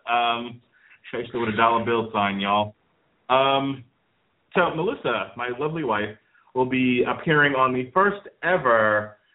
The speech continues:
Country Washboard of Jubilation. Yes, you've heard of the Metal Hammer of Doom. Well, this is the Country Washboard of Jubilation, and our very first album, country album review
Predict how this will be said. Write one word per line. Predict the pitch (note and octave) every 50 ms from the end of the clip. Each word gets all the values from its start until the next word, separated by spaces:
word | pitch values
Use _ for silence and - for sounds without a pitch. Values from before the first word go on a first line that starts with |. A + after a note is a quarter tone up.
| _ _ _ -
Country | - E3+ F3+ F#3 - G3 F#3 F#3 F3+
Washboard | D#3 C#3 D3 D3+ D#3 D#3 D3+ - - D3 D3+ D3+ D3+ D3
of | B2+ A2+ A2 G#2
Jubilation. | A2+ C3 D3+ D3+ C#3+ C3 B2 B2+ C3+ C3 - - G2+ F2 D#2 - -
Yes, | C3 B2+ G#2 - - - -
you've | B2 A#2 A2
heard | D3+ D#3 D#3 D3+
of | D3 C#3+
the | C#3
Metal | C#3 C#3+ D3 D3 D3 C#3
Hammer | C#3+ D3 C#3+ C#3+ C#3 C#3 C3+
of | C3 B2 B2+
Doom. | D#3+ F3 F3 F3+ F3+ - _ _ _ -
Well, | B2+ B2+
this | C#3+ D#3 D3+ D#3
is | D3+ C#3+ -
the | C#3 B2+ - -
Country | - F3 F#3 F3+ - F#3 F#3 F3 D3+
Washboard | C#3+ D3 D3 D3+ D3 - - D3+ D3+ C#3+ C#3
of | B2+ A2+ G#2+
Jubilation, | G#2 C3 C#3+ D3 C#3 C3+ B2 A2+ A2+ A2 A2+ - A2+ A2+ A#2 A2+ - - - - _ _
and | - A#2
our | A#2 A#2 A2+ A2+ A2+ A2
very | C#3 D3 D#3 D#3+ E3 D#3 -
first | - C#3 C3 C3 B2+ - A#2+
album, | B2 A#2+ A#2 A#2 A#2 A2+ A2+ A2 A2+ -
country | C3+ C3 C3 - - G#2+
album | A2 A2 A2 G#2+ G#2+ G#2 G#2+
review | G#2 G#2 F#2+ G2+ G2+ G2 G2 F#2+ F#2+